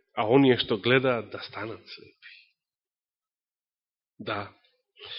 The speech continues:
Го чуја тоа некој од фарисеите што беа со него и му рекоа: „Зар и ние сме слепи?“ Многу добро сватиле што кажал Христос и на кого се однесувале овие зборови.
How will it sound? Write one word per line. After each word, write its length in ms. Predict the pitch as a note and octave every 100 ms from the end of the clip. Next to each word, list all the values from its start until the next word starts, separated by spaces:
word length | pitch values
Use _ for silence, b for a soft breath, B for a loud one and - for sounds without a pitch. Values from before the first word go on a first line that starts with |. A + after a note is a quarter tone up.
| B B B B B B B B _ -
Го 140 | A#2
чуја 240 | - E3+ F3
тоа 140 | E3+
некој 180 | E3+ F3
од 60 |
фарисеите 460 | D#3 D#3 F3 F3 E3
што 180 | - D3
беа 180 | D#3+ D#3
со 160 | F3
него 140 | E3+ D3+
и 40 |
му 120 | C#3+
рекоа: 280 | D#3 D#3 D3+
„Зар 180 | C3 F3
и 80 | D#3+
ние 220 | C#3+ F3+
сме 200 | - B3
слепи?“ 340 | - B3 - - A#2
Многу 260 | E3 A3+
добро 240 | G#3+ G3 F#3+
сватиле 560 | - D#3 - C#3 B2 b b b _
што 340 | - - F#3 -
кажал 320 | E3+ D#3 D3
Христос 500 | - D#3 C#3+ C#3+ B2 - B B B -
и 100 | C3+
на 120 | C3
кого 240 | D3 C#3+
се 140 | C3+ C3+
однесувале 680 | A#2+ B2 - C3 B2 A2+
овие 260 | A2 A2 A2
зборови. 420 | G#2 A2 G#2 -